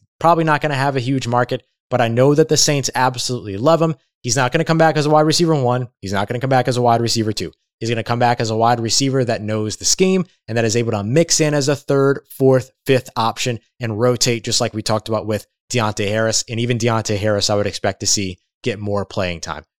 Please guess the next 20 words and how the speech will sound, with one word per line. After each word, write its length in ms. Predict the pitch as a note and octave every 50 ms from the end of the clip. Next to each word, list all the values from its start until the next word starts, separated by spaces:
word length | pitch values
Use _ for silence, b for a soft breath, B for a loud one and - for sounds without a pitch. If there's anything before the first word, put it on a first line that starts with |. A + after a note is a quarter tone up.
| _ -
Tre'Quan 340 | - C3 B2+ - C3 B2 -
Smith 220 | - B2+ A#2 -
would 80 | B2+ A#2
be 80 | A#2 A2
somebody 340 | - - A#2+ A#2+ A#2 A2+
to 80 | A2 G#2+
get 240 | G2+ A#2 A#2 - -
twenty, 320 | - - C3 B2+ B2+ B2
thirty 420 | A2+ - - C3+ C3+ C#3 C#3 C3+ C3
percent 420 | - C3+ B2 - - B2+ C3 -
of 100 | B2 -
snaps 380 | - - B2+ B2 B2+ - - C3
over 140 | A#2 A2+
the 100 | A#2 A#2
course 340 | - - B2 B2 A#2+ A2 - - _ _ _ _ - -
of 180 | B2 B2+ B2
the 80 | B2+ A#2+
twenty 260 | - - B2+ A#2+ A#2
twenty-two 420 | - - A#2 G#2+ G#2 - - G2+
season. 380 | F#2+ - D#3 D#3 C#3+ B2+ C#3+